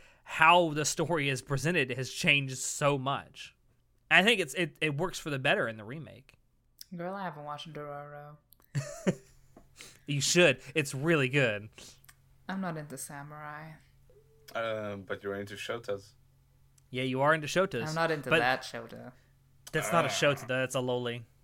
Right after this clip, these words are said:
Speaker 2: Oh. Oh! I didn't. Wait. Was, is that a spoiler?
Speaker 1: No.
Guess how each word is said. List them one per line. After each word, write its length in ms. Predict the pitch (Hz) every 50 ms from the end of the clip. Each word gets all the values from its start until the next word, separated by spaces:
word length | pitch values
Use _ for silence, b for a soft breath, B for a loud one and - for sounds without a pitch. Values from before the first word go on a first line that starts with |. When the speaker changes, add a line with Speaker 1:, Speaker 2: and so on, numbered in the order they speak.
| _ _ _ -
Speaker 2:
Oh. 480 | 160 170 165 156 135 120 120 120 - - -
Oh! 640 | 190 220 262 320 359 349 285 240 190 156 143 139 -
I 140 | 165 196 240
didn't. 260 | 285 294 240 - - - - - -
Wait. 460 | 175 175 202 180 156 135 127 117 - - _ -
Was, 220 | 160 170 175 170
is 160 | 170 175 160
that 160 | 165 160 202 254
a 40 |
spoiler? 540 | 254 - - - 143 143 156 175 - 247 269 285 - _ _ _ _ _ _ _ _ _ _ _ _ _ _ _
Speaker 1:
No. 420 | - 233 285 226 110 101 107 127